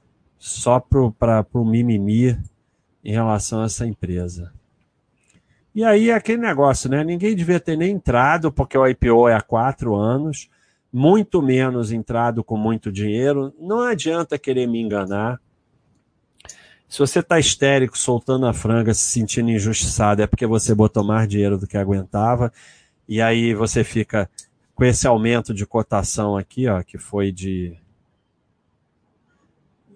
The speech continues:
lá, do, de lá de baixo até trinta e cinco, você fica, acha que vai ficar rico, e aí depois, bum.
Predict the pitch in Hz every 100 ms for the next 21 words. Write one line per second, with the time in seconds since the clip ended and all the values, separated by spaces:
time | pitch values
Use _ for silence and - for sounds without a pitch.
0 | - 104 110 147 156 107 104 95 95 107
1 | 104 95 92 90 - _ 95 101 110 107
2 | - 98 - 104 101 104 101 98 - 110
3 | 117 135 120 104 101 - 104 101 92 92
4 | _ _ _ _ _ _ _ _ _ _
5 | _ _ - 104 98 104 98 92 90 -
6 | - _ _ - 104 104 - 98 101 98
7 | - 104 98 110 147 - 156 139 127 127
8 | 143 139 120 127 139 110 107 113